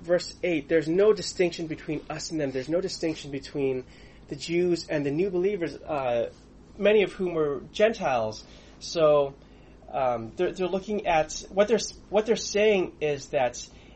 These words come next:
it's not merely only the Jews that are the sons of Abraham, but now it's the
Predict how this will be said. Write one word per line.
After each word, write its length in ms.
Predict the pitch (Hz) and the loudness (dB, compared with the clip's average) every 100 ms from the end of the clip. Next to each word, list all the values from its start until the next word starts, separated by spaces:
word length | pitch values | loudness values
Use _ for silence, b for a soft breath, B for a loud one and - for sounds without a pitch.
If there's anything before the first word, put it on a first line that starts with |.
| B 180 | B -8
it's 220 | 160 - | -6 -2
not 480 | 185 202 196 - 190 | 0 2 0 -8 -8
merely 420 | 175 180 190 180 | 0 2 2 0
only 220 | 170 180 | 0 0
the 100 | 156 | 0
Jews 560 | 123 - 147 151 139 - | -4 -8 -6 -6 -8 -8
that 260 | 143 127 - | -2 -2 -2
are 340 | 135 127 127 | 0 2 2
the 80 | 120 | 0
sons 260 | - 135 117 | -6 -10 -10
of 80 | 123 | -8
Abraham, 380 | 117 113 110 107 | -8 -8 -10 -12
but 100 | 139 | -10
now 400 | 151 143 120 120 | -10 -10 -12 -10
it's 220 | 135 - | -12 -12
the 300 | - 127 120 | -14 -14 -14